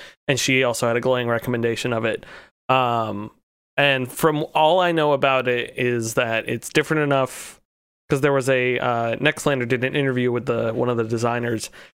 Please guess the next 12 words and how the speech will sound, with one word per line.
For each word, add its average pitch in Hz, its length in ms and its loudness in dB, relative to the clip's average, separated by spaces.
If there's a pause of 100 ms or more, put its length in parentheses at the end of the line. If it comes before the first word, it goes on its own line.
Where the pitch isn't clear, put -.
(140)
and 139 100 2
that 131 260 2 (320)
they 135 280 2 (120)
only 170 260 4
made 147 200 2
it 135 120 2
because 123 240 0
they, 117 380 2 (560)
they 131 100 2
knew 135 160 2
they 123 140 0
could, 147 600 0